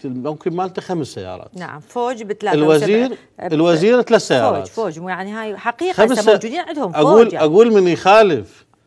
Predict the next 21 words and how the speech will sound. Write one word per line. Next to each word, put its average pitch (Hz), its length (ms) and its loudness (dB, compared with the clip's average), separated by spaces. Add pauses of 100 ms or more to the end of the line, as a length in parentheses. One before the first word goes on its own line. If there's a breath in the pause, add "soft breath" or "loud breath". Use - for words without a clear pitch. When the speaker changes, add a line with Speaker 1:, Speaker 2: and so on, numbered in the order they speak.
(120)
Speaker 2:
نعم. 170 300 -16
Speaker 1:
من 127 140 -2
Speaker 2:
أي 151 80 2
Speaker 1:
يخالف. 185 420 6
Speaker 2:
خالف. 107 240 -8
صحيح 233 300 -2
كلامك. 160 200 -6
Speaker 1:
يعني 160 240 0
أنا 220 40 2
من 214 80 4
Speaker 2:
يعني 208 140 2
Speaker 1:
أكتب 220 260 2
رئيس 214 200 4
Speaker 2:
مخالفين. 220 60 -4
Speaker 1:
الجمهورية 220 520 2
خمس 226 280 0
سيارات 120 600 0
بقانون 214 460 0
الموازنة 143 420 -6
وهو 190 160 0
قانون، 185 520 -2